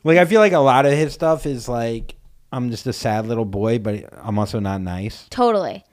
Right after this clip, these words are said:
Speaker 2: It's like, "You know how depressed I am?
Speaker 1: Yeah, dude, fucking
Speaker 2: I wanna kill myself all the time."
Speaker 1: Yeah, I wanna kill myself all the time, dude, but I fucking live free and, and fucking whatever. I don't know. There's something about him where,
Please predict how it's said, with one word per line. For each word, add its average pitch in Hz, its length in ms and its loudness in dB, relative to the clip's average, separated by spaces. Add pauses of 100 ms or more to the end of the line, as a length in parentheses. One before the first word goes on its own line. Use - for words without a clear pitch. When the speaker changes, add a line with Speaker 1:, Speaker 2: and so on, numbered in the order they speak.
(140)
Speaker 2:
It's - 80 -14
like, 220 140 -6
"You 349 100 4
know 427 200 6
how 427 40 4
depressed 349 480 0
I 415 400 2
am? 403 140 -14
Speaker 1:
Yeah, 113 320 -4
dude, 123 280 -4 (320)
fucking 113 580 -8
Speaker 2:
I 311 120 0
wanna 415 140 4
kill 427 180 4
myself 415 340 4
all 427 220 8
the 415 100 4
time." 349 540 4
Speaker 1:
Yeah, 143 140 -2
I - 20 -2
wanna 139 140 -2
kill 220 160 6
myself 196 360 2
all 196 220 6
the 196 80 4
time, 175 380 0
dude, 135 240 -4
but 143 100 -2
I 147 100 0
fucking 156 400 -2
live 151 140 0
free 160 300 -4
and, 120 260 -6 (540)
and 117 360 -10
fucking 120 320 -8
whatever. 120 480 4
I 127 160 4
don't 143 140 4
know. 113 140 2
There's 143 180 4
something 208 280 2
about 127 340 4
him 117 260 -4
where, 151 260 2